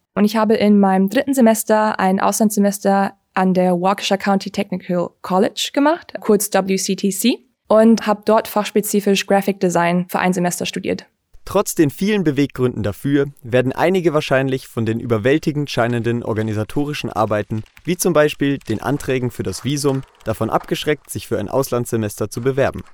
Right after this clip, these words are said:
Speaker 2: Allerdings ist das gar nicht so schlimm, wie es vielleicht am Anfang erscheint.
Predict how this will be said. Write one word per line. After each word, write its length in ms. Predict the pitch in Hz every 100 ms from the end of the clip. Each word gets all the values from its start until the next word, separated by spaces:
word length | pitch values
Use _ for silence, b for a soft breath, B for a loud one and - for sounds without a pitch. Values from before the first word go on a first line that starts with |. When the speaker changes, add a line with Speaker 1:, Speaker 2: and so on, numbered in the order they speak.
| - _ _
Speaker 2:
Allerdings 480 | - 196 180 175 -
ist 140 | -
das 160 | 107 -
gar 140 | 117
nicht 160 | 131 -
so 80 | 110
schlimm, 320 | - 98 73 -
wie 60 |
es 100 | -
vielleicht 400 | - 104 139 -
am 120 | 123
Anfang 340 | 92 98 90 92
erscheint. 460 | 139 - - -